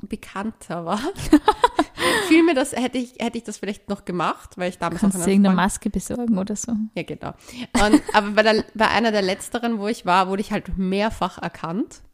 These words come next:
Speaker 1: Und da war es dann für mich echt schon problematisch, weil ich mir dann gedacht habe, so, es ist eh voll cool, ich lieb's heiß, dass die Leute mich kennen auch und Couchgeflüster, weil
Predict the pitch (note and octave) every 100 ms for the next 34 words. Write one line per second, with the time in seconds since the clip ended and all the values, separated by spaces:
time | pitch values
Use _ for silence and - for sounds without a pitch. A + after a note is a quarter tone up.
0 | _ G3 G3 - - F3+ A#3 - C#4 B3+
1 | A#3 B3 - - E4+ D4+ - A3+ F#3+ D#3+
2 | B3+ B3+ B3+ G#3+ F#3+ E3+ D#3+ - F#3 A3
3 | C4 - - - A3 A3+ - B3+ D4+ -
4 | G3+ G#3+ - G#3 A#3 G#3+ G#3 A3 - -
5 | F3+ F#3+ C4+ A3 - G3+ - - G3+ G#3
6 | - _ - A3 G3+ A3+ A3+ - G3 -
7 | G3 - F#3+ - G#3+ G#3+ G#3 G3